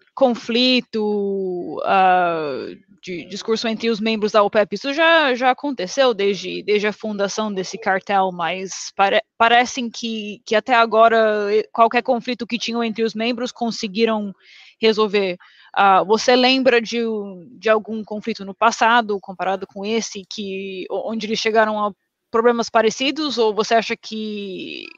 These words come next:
ah, o que aconteceu essa semana não tem precedente pra,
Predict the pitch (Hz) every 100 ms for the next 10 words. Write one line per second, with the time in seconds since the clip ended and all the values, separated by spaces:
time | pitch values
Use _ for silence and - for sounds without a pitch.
0 | - - 214 208 190 233 220 233 220 208
1 | 214 202 226 214 202 208 208 214 202 208
2 | 214 208 214 190 196 190 185 185 _ -
3 | 180 190 190